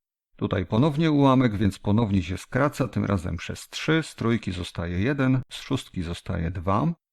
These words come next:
więc tą dwójkę z tą dwójką wymnażam, dostaję cztery.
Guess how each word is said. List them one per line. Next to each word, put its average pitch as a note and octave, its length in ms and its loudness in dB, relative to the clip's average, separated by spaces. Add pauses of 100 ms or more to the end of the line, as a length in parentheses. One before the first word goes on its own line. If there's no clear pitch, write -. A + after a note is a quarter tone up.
więc A#2 240 0
tą D3+ 200 2
dwójkę A#2 360 2
z - 80 -10
tą A#2+ 200 4
dwójką F#2+ 420 0
wymnażam, A2 580 2
dostaję F2 440 -4
cztery. A#2+ 580 0